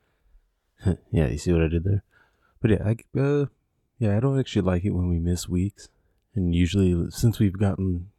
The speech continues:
the boys back and whatnot, I was kinda like, "Oh, I'm done doing solo episodes, 'cause I should at least be able to get one of 'em here."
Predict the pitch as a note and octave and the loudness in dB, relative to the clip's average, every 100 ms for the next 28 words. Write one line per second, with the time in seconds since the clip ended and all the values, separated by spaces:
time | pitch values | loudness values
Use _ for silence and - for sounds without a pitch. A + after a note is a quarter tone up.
0 | _ E2+ F2+ F#2+ F2 F#2 G2 - F#2+ G2 | _ -2 2 2 2 2 0 0 0 2
1 | G2+ G2 G2 _ _ _ _ _ _ _ | 2 2 0 _ _ _ _ _ _ _
2 | - E2+ - F#2+ F#2 F#2 - A#2 B2+ C3+ | -2 -2 0 -2 0 -2 -4 -4 -2 0
3 | B2+ A#2+ B2 B2 B2 A#2 B2 A#2 A#2 A2+ | -2 0 0 0 0 -2 -2 0 0 0
4 | A2 - - A2+ A2 - G#2 F2+ - _ | 0 -2 -2 0 -2 -2 -2 -2 -6 _
5 | _ _ _ _ _ _ _ _ _ _ | _ _ _ _ _ _ _ _ _ _
6 | _ - E2 F#2+ G#2 A2 G#2+ - A2+ G#2+ | _ -10 -4 -2 0 0 -2 -2 -2 0
7 | G2+ G2+ G2 G2+ F#2+ F#2+ G2 G2 | -2 -2 0 0 -2 -2 0 -2